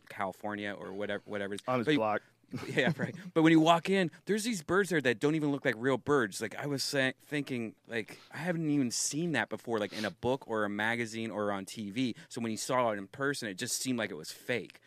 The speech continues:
Speaker 1: It was so awesome. He has the coolest animals, like monkeys, collections that I've ever seen. He has these monkeys that look like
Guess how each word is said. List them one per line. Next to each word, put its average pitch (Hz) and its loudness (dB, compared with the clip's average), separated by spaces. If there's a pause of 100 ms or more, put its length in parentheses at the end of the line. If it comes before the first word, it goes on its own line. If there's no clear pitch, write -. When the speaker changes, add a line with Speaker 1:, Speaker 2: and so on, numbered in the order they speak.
(160)
Speaker 1:
It 143 -4
was 143 0
so 147 -2
awesome. 127 2
He 151 -2
has 185 0
the 113 -2
coolest 160 -4 (320)
animals, 131 0
like 98 0
monkeys, 131 -4
collections 135 -6
that 107 -4
I've 92 -10
ever 110 -2
seen. 117 -6 (160)
He 220 0
has 165 -2
these 151 -4
monkeys 139 0
that 143 2
look 135 -4
like 120 0